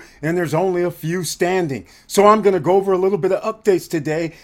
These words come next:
and you may see a project that you like. And if you do, remember, there's always links down below to go sign up.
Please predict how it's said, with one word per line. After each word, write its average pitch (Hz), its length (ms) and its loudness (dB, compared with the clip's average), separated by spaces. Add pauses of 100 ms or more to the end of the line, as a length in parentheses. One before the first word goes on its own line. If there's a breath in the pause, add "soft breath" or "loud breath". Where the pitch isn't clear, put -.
and 160 320 -2
you 151 80 2
may 147 180 2
see 156 180 -4
a 151 80 -2
project 156 480 -2
that 147 180 -8
you 135 80 -6
like. 139 320 -2 (240 soft breath)
And 127 160 -4
if 127 100 -8
you 131 120 -8
do, 135 340 0 (180 soft breath)
remember, 120 380 -4
there's 117 220 -6
always 123 320 -2
links 131 260 -8
down 135 260 -8
below 127 300 -4
to 123 80 -6
go 131 180 -6
sign 127 360 -6
up. - 260 -6